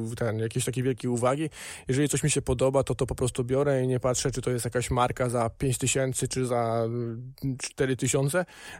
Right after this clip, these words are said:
Tym bardziej, że na to mnie nie stać, bo, no bo, no bo cztery tysiące na ciuch wydać, to jest po prostu dla mnie jakaś totalna porażka. Ja wydaję na ciuchy bardzo mało i w ogóle ja, ja kupuję ciuchy tylko wtedy, kiedy się mi zużyją poprzednie i nie mam tych ciuchów jakoś strasznie dużo.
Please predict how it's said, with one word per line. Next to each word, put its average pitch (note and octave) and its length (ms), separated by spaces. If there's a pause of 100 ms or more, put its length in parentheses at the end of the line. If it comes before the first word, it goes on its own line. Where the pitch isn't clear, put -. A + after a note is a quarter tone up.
Tym C3 120
bardziej, B2+ 240
że B2+ 100
na C3 80
to D#3 100
mnie E3 120
nie C3+ 100
stać, A#2+ 160
bo, A#2+ 100
no B2 80
bo, A#2+ 140 (320)
no B2 180
bo B2 120
cztery B2 280
tysiące B2 420
na B2 100
ciuch B2+ 220
wydać, C3 300
to C3+ 100
jest A#2+ 120
po D3 60
prostu - 220
dla B2+ 120
mnie B2+ 120
jakaś B2 380
totalna B2 320
porażka. B2+ 500 (440)
Ja B2+ 120
wydaję B2+ 280
na B2+ 80
ciuchy C3 220
bardzo B2 280
mało A#2+ 360
i A2+ 260
w A#2 80
ogóle B2 360
ja, A#2 120 (120)
ja C3 180
kupuję C#3+ 300
ciuchy D3+ 220
tylko C#3 240
wtedy, C3+ 260
kiedy C3 260
się C3 120
mi C3 100
zużyją C3 440
poprzednie C#3+ 460 (100)
i C3 240
nie D3 120
mam B2+ 140
tych A#2 120
ciuchów A#2+ 260
jakoś B2 220
strasznie B2 320
dużo. C3+ 300